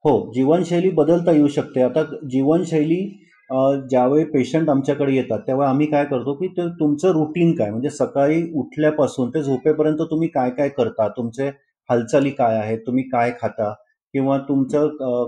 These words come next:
खाण्याचं स्वरूप काय आहे, तुमचं व्यायामाचं स्वरूप काय, तुम्ही काम काय कुठल्या स्वरूपाचं करता, याच्यानुसार त्याची जीवनशैली ठरते. परंतु एक सोपी जीवनशैली जर आपण, अ,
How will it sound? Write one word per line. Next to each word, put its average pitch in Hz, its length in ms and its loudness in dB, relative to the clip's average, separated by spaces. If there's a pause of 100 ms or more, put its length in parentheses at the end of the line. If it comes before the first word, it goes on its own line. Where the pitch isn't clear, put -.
(120)
खाण्याचं 131 320 0
स्वरूप 143 420 0
काय 117 160 0
आहे, 110 200 -4
तुमचं 127 360 -2
व्यायामाचं 127 500 0
स्वरूप 123 380 -2
काय, 107 180 -4 (420)
तुम्ही 156 200 -2
काम 160 380 -2
काय 156 180 0
कुठल्या 139 360 -2
स्वरूपाचं 120 520 -2
करता, 104 400 -6 (360)
याच्यानुसार 175 760 0
त्याची 175 220 -2
जीवनशैली 160 580 -2
ठरते. 113 340 -6
परंतु 170 460 -2
एक 185 160 0
सोपी 160 400 -2
जीवनशैली 160 640 0
जर 151 80 2
आपण, 151 380 0
अ, 127 180 -8